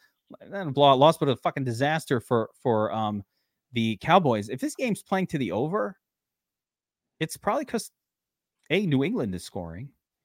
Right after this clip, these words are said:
but also Pollard is tearing it up. That's, or, or, you know, CeeDee Lamb or one of those guys. But,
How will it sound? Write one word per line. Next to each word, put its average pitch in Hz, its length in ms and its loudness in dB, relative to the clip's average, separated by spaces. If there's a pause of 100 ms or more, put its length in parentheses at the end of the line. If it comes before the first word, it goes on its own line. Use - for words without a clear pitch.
(200)
but 127 100 6
also 147 240 4
Pollard 113 460 0
is 92 120 -6
tearing 98 320 -6
it 80 100 -8
up. 65 180 -12 (920)
That's, 139 220 -2
or, 135 260 4
or, 131 320 2 (120)
you 139 100 -2
know, 101 80 -2
CeeDee 101 300 -6
Lamb 104 200 -4
or 98 60 -4
one 101 80 -2
of 95 60 -4
those 92 160 -6
guys. 87 200 -4
But, 95 280 -4